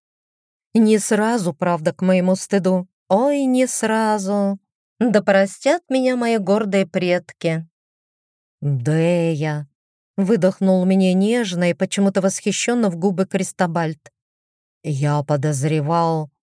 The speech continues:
но я не мог и надеяться, Дея".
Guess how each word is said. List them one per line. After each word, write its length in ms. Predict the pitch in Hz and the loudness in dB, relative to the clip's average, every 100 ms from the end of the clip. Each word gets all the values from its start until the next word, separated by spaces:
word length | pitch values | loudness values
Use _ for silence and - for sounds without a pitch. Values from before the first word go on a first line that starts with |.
| _ _ _ | _ _ _
но 260 | 147 156 156 | -4 0 0
я 220 | 156 180 | 2 2
не 100 | 180 | 4
мог 320 | 185 190 185 | 4 4 2
и 60 | 190 | 2
надеяться, 800 | 185 170 170 196 196 151 - 180 | 0 0 0 0 0 -2 -4 -2
Дея". 640 | 147 175 190 170 160 151 | 0 2 2 0 -2 -4